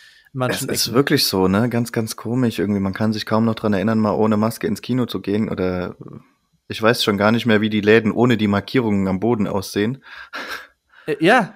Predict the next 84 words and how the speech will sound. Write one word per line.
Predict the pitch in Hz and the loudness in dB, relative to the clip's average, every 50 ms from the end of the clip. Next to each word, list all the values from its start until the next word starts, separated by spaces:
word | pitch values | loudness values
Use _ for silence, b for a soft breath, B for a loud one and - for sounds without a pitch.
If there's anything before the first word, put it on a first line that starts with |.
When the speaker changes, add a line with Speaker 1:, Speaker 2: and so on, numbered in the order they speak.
| _ | _
Speaker 1:
weißt | - 160 185 202 - - | 0 0 0 0 -2 -4
du | 202 208 | -6 -4
noch, | 240 - - - | -4 -4 -6 -4
Karnevalszug | - 170 170 196 220 254 254 294 302 302 - - - - - 262 294 - - | 0 0 0 0 0 -2 -4 -4 -4 -4 -4 -10 -10 -8 -8 -8 -8 -8 -8
irgendwo? | 214 240 262 - _ _ - - 247 277 285 | -8 -8 -8 -10 _ _ -8 -6 -6 -4 2
Warst | 220 - 190 202 - - | 4 4 4 4 0 -6
du | 240 | -6
mal | 226 226 190 | 0 0 0
mit? | 170 202 269 - - - | 0 0 -6 -8 -4 -2
Weißt | 139 165 185 - - | -2 0 0 -2 -4
du | 320 | -6
noch, | 320 - - | -8 -6 -6
wie | 208 | -6
das | 202 196 156 147 - 143 | -2 -2 -2 -2 -4 -10
lo-, | 139 131 - | -10 -10 -10
abläuft? | - - - 175 202 349 359 330 - - _ | -10 -10 -6 -6 -4 -4 -4 -6 -8 -10 _
Ich | - 151 - | -12 -4 0
hab | 202 220 - | 0 0 0
seit | 202 180 - - | 0 -4 -4 -4
zwei | - - 190 208 | -8 -2 -2 -2
Jahren | 226 196 214 240 254 247 | 0 0 0 -2 -2 -4
hier | 247 247 220 | -4 -6 -4
keinen | - - 190 190 175 | 0 0 0 0 0
mehr | 175 160 147 | -2 -2 -2
im | 147 151 139 | -2 -2 -2
Dorf, | 151 147 165 196 147 - - b b b b b | 0 0 0 0 -2 -8 -20 b b b b b
weil | 160 170 175 | 0 0 0
es, | 170 - - | -2 -6 -10
es | 160 160 156 165 - | -12 -12 -10 -10 -6
funktioniert | - 170 170 - - - 151 156 175 247 269 - 311 | -4 -4 -4 -4 -4 -4 -4 -4 -4 -6 -8 -8 -10
nicht | 302 - - | -10 -10 -8
mehr. | 165 143 131 | -8 -8 -6
Ich | 135 - - | -4 -2 -2
weiß | 139 139 104 | 0 0 0
Speaker 2:
Ich, | 104 | 0
Speaker 1:
nicht | - - - | -2 -2 -2
mehr, | - - 139 | -2 -2 -2
Speaker 2:
ich, | 123 | -6
Speaker 1:
wie | 123 123 | -6 -8
das | - | -8
Speaker 2:
ich | - | -8
Speaker 1:
geht. | 123 113 | -4 0
Speaker 2:
weiß | 95 87 104 117 113 - | 4 6 6 6 6 6
noch, | 113 107 - | 2 2 4
wie | - 101 | 2 0
es | 92 - | 0 2
abläuft, | - 95 - - 139 143 147 143 - - | -2 -2 2 6 6 6 6 6 2 0
ja, | 95 92 | 4 6
aber | 101 120 127 113 101 98 | 8 8 10 8 8 6
es | 104 | 6
ist | 101 113 | 4 2
schon | - - 120 117 113 | 6 6 6 4 6
ziemlich | 110 117 120 120 117 | 4 4 4 4 6
lange | 120 113 117 117 | 6 6 6 6
her, | 113 120 113 98 92 92 | 6 4 4 2 2 0
ja. | 92 95 107 147 | -2 -2 -2 2
Speaker 1:
Ja, | 160 160 190 254 254 185 143 151 | 4 4 6 6 6 4 2 0
aber, | - 147 143 156 131 | -4 -4 -2 -2 -2
äh, | - - - - - - - - - - 170 160 151 | -4 -6 -12 -16 -14 -14 -16 -16 -18 -18 -18 -18 -12
das | - 175 165 - | -10 -10 -8 -4
hast | 175 196 196 - | -6 -6 -4 -4
du | 180 | -4
letztes, | 180 196 190 190 - 185 - | -2 -2 -4 -4 -10 -14 -12
das | - 170 165 143 180 | -8 -6 -6 -4 -4
hast | 196 190 - | -4 -4 -4
du | 175 | -6
sonst | 160 170 156 - - | -6 -6 -6 -6 -4
jährlich | 160 170 196 269 294 - - | -4 -4 -2 -2 -4 -6 -6
gemacht. | - 156 151 208 208 175 | -4 -2 -2 -2 -2 -4
Das | 147 139 | -6 -4
war | 170 165 | -4 -4
immer | - 202 190 165 | -2 -2 -4 -4
fester | - 196 196 - 180 170 | -4 -6 -6 -4 -6 -4
Termin | - 165 151 180 254 269 | -4 -4 -6 -6 -8 -8
und | 196 | -8
jetzt | 151 151 151 - | -8 -8 -10 -8
ist | 190 - | -8 -6
das | 165 147 | -6 -4
seit | 139 143 131 - | -4 -6 -6 -6
zwei | - - 151 170 | -6 0 2 2
Jahren | 233 226 202 196 190 180 | 2 2 0 0 0 0
nicht | 170 185 - - - | -2 -6 -10 -10 -8
mehr | 143 123 120 | -8 -8 -8
da. | - - - 285 269 160 - _ | -8 -12 -10 -10 -12 -12 -14 _